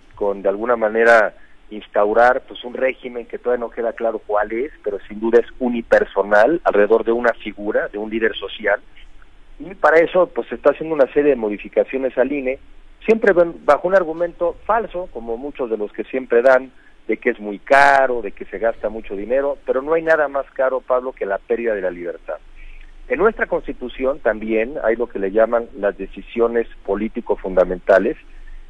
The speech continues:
y estas decisiones solamente se pueden cambiar cuando se cuenta con el consenso de los mexicanos, cuando tenemos cuando menos dos terceras partes de los votos a favor de un cambio,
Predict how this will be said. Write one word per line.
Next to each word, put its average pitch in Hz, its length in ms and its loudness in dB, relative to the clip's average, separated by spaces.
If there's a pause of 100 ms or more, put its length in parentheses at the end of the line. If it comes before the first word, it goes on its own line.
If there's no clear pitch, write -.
y 135 60 4
estas 170 200 4
decisiones 147 640 -2 (260)
solamente 143 600 2
se 113 80 0
pueden 127 320 -2
cambiar 110 640 0 (400)
cuando 110 260 2
se - 140 -10
cuenta 135 480 -2
con 104 240 -6
el 101 80 -6
consenso - 640 -2
de 104 80 0
los 95 120 -6
mexicanos, 110 600 2 (100)
cuando 104 280 2
tenemos 120 400 0 (100)
cuando 104 360 4
menos 123 380 0 (200)
dos 135 240 4
terceras 117 480 -2
partes 113 480 -2
de 98 100 -4
los 90 240 -10
votos 113 380 2 (600)
a 92 120 0
favor 113 320 4
de 120 60 -4
un 117 120 -6
cambio, 104 460 0